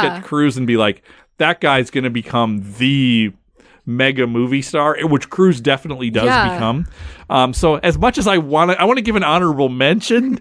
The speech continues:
Speaker 2: <laughs> to Tom Cruise.
Speaker 1: Yeah.
Speaker 2: But, like, I really do think this is such an important five minutes to establishing Dally, and it's so great to see it back in the movie.
Speaker 1: Yeah.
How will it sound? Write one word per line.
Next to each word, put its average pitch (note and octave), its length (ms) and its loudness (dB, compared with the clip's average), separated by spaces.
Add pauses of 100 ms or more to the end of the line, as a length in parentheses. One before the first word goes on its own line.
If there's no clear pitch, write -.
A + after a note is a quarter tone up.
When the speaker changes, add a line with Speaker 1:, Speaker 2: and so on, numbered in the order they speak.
(120)
Speaker 2:
<laughs> - 140 -20
to D#4 120 0
Tom G#3+ 280 0
Cruise. A#3 380 2
Speaker 1:
Yeah. C#4 380 4 (180)
Speaker 2:
But, F3+ 140 2
like, F3+ 240 2
I E3+ 140 0
really F#3 340 0
do E3+ 220 0
think D#3+ 460 -2 (960)
this E3+ 220 2
is F#3+ 160 -4
such D3+ 280 -2
an F#3+ 60 -4
important C#3+ 420 0
five B2+ 320 0
minutes B2 480 -4 (280)
to C3+ 140 0
establishing B2 800 -2
Dally, G#2+ 680 -2 (420)
and B2 180 0
it's B2 160 -2
so D3+ 240 2
great B2 380 0
to B2 100 -10
see A2+ 240 -2
it G2+ 140 -4
back G2+ 320 -4
in G#2+ 260 -4
the F#2+ 80 -2
movie. F2 640 -8
Speaker 1:
Yeah. F#3+ 440 -6